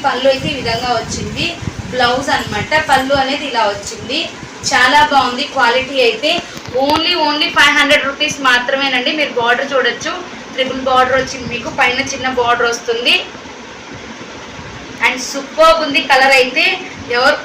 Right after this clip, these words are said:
వన్ పీస్ మాత్రమే ఉందండి ఈ కలర్, మళ్ళీ ఒకసారి చెప్తున్నాను. ఇవి ఇట్లా వస్తాయండి ప్యాకింగ్ అయితే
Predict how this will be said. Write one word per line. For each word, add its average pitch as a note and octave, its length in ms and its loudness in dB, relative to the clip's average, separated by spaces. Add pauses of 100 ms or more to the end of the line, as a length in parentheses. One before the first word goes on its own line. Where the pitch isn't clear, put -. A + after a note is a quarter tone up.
(120)
వన్ C4+ 160 4 (100)
పీస్ D#4+ 200 2 (120)
మాత్రమే D4+ 380 6 (100)
ఉందండి B3+ 440 2
ఈ B3 100 -6
కలర్, B3+ 200 4 (120)
మళ్ళీ B3 220 2
ఒకసారి C4 320 -2
చెప్తున్నాను. A#3 520 -2 (400)
ఇవి D4+ 220 0
ఇట్లా D4 280 2
వస్తాయండి D4+ 520 4 (120)
ప్యాకింగ్ C4 460 2
అయితే A#3+ 200 -4